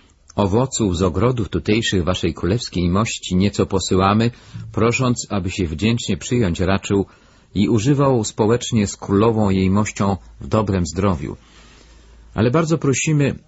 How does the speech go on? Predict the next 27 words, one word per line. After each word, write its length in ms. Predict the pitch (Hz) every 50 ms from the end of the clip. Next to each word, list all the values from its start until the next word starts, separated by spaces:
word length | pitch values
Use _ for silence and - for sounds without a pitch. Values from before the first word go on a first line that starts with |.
| _ -
aby 220 | 101 110 113 123
też 200 | 107 123 113 -
najmilsza 460 | 113 110 107 120 139 139 131 139 131 -
Anusia 440 | - 110 110 123 131 - - 107
uczestniczką 680 | - 98 - - 98 85 - 110 117 113 - - - 82
ich 160 | 78 80 78 73
była 360 | 71 95 95 92 92 95 92 - - - - - - _ _ _ _ _ -
i 40 | 85
za 140 | 107 107
pomarańcze 640 | - 117 101 98 95 92 104 110 117 117 104 - 98 87
je 180 | 92 92 -
od 200 | - 101 85 80
nas 240 | 82 82 82 - -
miała”. 380 | 90 85 80 71 60 58 57 - - _ _ _ _ _ _ _ _ - - _ _ _ _ _ _ _ _ _ _ _ _ _ -
W 60 | -
roku 200 | 139 156 - -
tysiąc 340 | - 135 123 131 107 95 -
pięćset 320 | - 110 101 - 98 90
dziewięćdziesiątym 680 | 78 87 82 87 85 87 87 - 87 80 - 73 71
piątym 380 | - 104 113 139 139 143 120 101
urodził 240 | 101 113 107 110 98
się 120 | - 101
następca 520 | 85 90 85 - - 113 104 - - 92 85
tronu, 420 | - - 85 76 69 73 87 110
późniejszy 480 | - - 101 80 92 92 95 - 101 85
Władysław 440 | 80 85 80 98 98 - 82 80
czwarty. 480 | - - - 92 85 - - - -